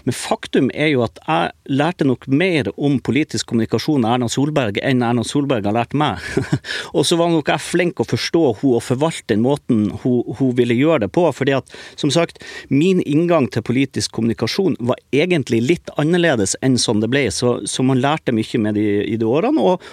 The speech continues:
også den tidsånden, og, og det er jo litt av det spennende nå foran tjue tjueén, står vi egentlig også nå overfor en ny, kan du si, er, er,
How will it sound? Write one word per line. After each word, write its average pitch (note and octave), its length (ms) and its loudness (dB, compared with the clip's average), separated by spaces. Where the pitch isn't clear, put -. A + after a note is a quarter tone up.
også F#3 280 0
den B2 200 2
tidsånden, A#2 640 0
og, A2+ 320 -8
og C3+ 160 -4
det F#3 80 2
er B3 80 0
jo E3 80 2
litt C#3+ 220 0
av A#2 80 2
det A#2 140 2
spennende D#3 500 0
nå C3+ 120 2
foran B2+ 320 0
tjue C#3+ 240 0
tjueén, B2 560 0
står D3+ 240 0
vi - 160 -2
egentlig E3+ 360 0
også D3 340 2
nå D3 180 4
overfor D#3 340 2
en D3 160 4
ny, G3 100 4
kan E3 120 2
du D3+ 40 -4
si, D#3 200 2
er, B2 160 0
er, - 100 -4